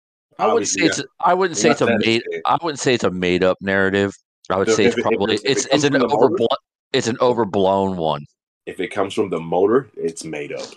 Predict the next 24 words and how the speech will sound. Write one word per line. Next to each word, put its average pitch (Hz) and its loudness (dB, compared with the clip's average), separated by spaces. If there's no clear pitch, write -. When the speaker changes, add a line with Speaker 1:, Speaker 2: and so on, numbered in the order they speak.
Speaker 2:
because 85 -6
he 82 -6
doesn't 80 -4
have 80 0
a 76 -10
lack 76 -6
of 76 -12
motor. 76 -10
Speaker 1:
I 214 4
don't 240 -2
know 233 6
that 208 4
it's 202 2
the, 165 2
I 156 4
don't 208 -6
know 208 2
it's - -2
that. 131 4
The 135 -4
impression 147 0
I 117 2
got 107 4
is 92 -6